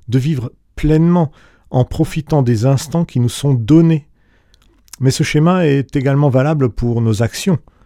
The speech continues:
nos actes dans la vie quotidienne. Être à l'écoute de notre corps pour en comprendre les rythmes énergétiques permet de retrouver une harmonie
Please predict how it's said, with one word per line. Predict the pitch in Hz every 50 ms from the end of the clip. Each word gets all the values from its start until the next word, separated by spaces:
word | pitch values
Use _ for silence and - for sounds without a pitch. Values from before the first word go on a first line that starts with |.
| _ _ _
nos | 110 107 110 113 117 151
actes | 165 - - - - - 143
dans | 104 101 113
la | 113 110
vie | 98 98
quotidienne. | 92 - - - 107 98 98 101 98 92 95 - _ _ _ _ _ _ _ _ _ -
Être | 135 127 - - 120
à |
l'écoute | 117 117 110 - - 139 117
de | 101 113
notre | 98 107 - - -
corps | - - - 135 143 160 165 156 -
pour | - - - 110
en | 113 113
comprendre | - - 120 - - - 120 113 110 104 98 101 - _ _
les | 127 113 107 107 107
rythmes | 101 - - 123 131 - - - 107 - - -
énergétiques | 123 107 107 107 104 98 98 120 - - 175 - - -
permet | - 139 131 127 139 143
de | 127 127
retrouver | 110 123 123 - - 143 135 156 156
une | 139 127 123
harmonie | 131 135 127 139 135 139 139 131 123 123 139